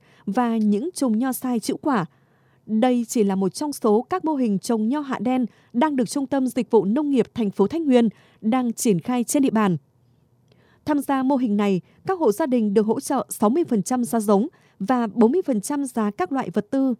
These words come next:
làm giàn và phân bón. Ngoài ra, trong suốt quá trình sản xuất, các cán bộ của trung tâm cũng thường xuyên theo dõi,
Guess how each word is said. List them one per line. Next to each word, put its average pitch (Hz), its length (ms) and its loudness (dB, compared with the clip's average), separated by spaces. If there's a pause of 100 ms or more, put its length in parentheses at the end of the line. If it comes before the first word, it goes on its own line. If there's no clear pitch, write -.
(140)
làm 220 260 2
giàn 202 440 0
và 202 120 0
phân 233 200 0
bón. 208 240 2 (640)
Ngoài 247 160 4
ra, 247 300 -6
trong 233 300 -2
suốt - 220 -6
quá 220 100 -2
trình 220 260 -2
sản 185 240 -2
xuất, 294 220 0 (380)
các 359 140 -2
cán 262 180 -2
bộ 185 160 2
của - 140 0
trung 285 200 -6
tâm 277 260 -4
cũng 240 360 2
thường 240 160 -2
xuyên 254 260 -4
theo 240 180 -2
dõi, 214 320 -2